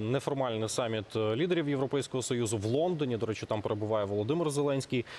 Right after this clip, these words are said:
Сьогодні була зустріч з Кіром Стармером. Е, Володимир Зеленський на своєму Telegram-каналі назвав цю зустріч дуже важливою і теплою,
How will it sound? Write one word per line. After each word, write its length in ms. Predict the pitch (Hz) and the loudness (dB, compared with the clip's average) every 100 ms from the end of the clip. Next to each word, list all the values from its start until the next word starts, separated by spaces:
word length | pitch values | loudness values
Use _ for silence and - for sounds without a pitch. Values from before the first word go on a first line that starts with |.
| - | -12
Сьогодні 380 | - 120 117 107 | -4 0 0 0
була 240 | 104 110 110 | 0 0 0
зустріч 440 | 123 - 113 - | -2 -2 -4 -2
з 100 | - | -2
Кіром 260 | 123 107 - | 0 0 0
Стармером. 760 | - 139 156 151 131 123 117 | 0 0 0 0 0 0 0
Е, 560 | 113 110 107 101 98 98 | 2 2 4 4 2 2
Володимир 360 | 117 120 120 | 0 2 2
Зеленський 400 | 107 113 104 - | 2 0 0 -2
на 80 | 101 | -2
своєму 260 | 98 110 104 | 0 0 0
Telegram-каналі 680 | 104 104 107 101 104 101 98 | 0 0 0 -2 -2 0 -2
назвав 340 | 101 104 98 | 0 0 0
цю 120 | 110 | -2
зустріч 380 | 101 107 98 90 | -2 -2 -4 -4
дуже 220 | 101 98 | -2 0
важливою 600 | 104 98 117 107 98 98 - | 0 0 0 0 2 0 0
і 100 | 123 | -4
теплою, 720 | - 117 107 - 139 143 160 | -2 0 0 0 0 0 -2